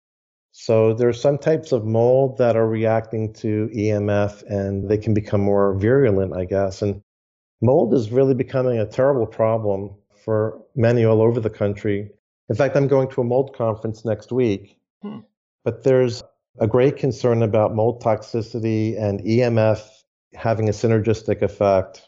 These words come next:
Speaker 2: Yes, that's sad to hear. And it's frustrating because I think so many of us are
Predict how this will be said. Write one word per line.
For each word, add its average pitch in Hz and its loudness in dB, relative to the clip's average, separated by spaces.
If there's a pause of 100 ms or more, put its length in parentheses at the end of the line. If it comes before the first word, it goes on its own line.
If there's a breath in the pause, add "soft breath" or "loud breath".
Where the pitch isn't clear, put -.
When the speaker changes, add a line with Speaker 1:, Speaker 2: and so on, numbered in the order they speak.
(720)
Speaker 2:
Yes, 127 -8
that's 131 -4
sad 131 -4
to 135 -10
hear. 156 -2
And 131 -2
it's 135 -8
frustrating 147 -4
because 135 -10
I 135 -2
think 143 -10
so 151 -4
many 170 -4
of 143 -4
us 127 -2
are 117 -2